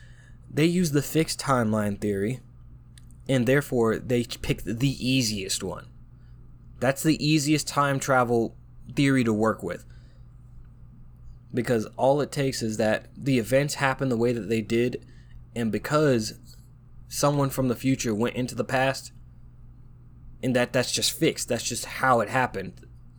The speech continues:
Like, there's no need to explain that. How did blah, blah, blah, blah? Nope. Nope. It's a fixed timeline. He was going to go back in time eventually,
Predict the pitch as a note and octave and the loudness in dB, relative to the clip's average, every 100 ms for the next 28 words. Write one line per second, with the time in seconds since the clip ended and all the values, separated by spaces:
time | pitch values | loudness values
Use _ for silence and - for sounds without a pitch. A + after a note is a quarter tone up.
0 | - A2+ A2 - - - - A#2+ A#2 C3 | -8 -2 -2 -2 -10 -20 -6 -2 2 4
1 | B2+ B2+ B2 G#2+ F#2+ - C#3+ A#2 F#2 D2+ | 4 4 4 0 0 0 0 2 -2 -6
2 | - - - - - - - - - - | -12 -20 -20 -20 -20 -20 -20 -20 -20 -20
3 | - - - - - C#3 D#3+ C3 D3 D#3 | -20 -20 -20 -20 0 2 4 4 2 4
4 | D#3 C#3+ A2+ A#2 C#3 - - - - - | 4 4 2 2 0 -2 -12 -20 -20 -20
5 | - G2 G#2 G#2+ - A2+ A2+ B2+ - - | -14 -6 -6 -6 -8 -6 -4 -4 -2 -2
6 | A#2+ A2 E2+ - - - - - C3 B2+ | 0 0 -4 -6 -14 -18 -20 -6 0 0
7 | A#2 C3 C#3 C3+ A2+ A#2+ A#2+ A#2+ A2+ A2+ | 2 4 4 2 2 2 2 2 -2 -2
8 | A2+ A2+ G#2+ A2 A2 G2+ F#2+ G2 | 0 0 0 0 -2 -4 -8 -10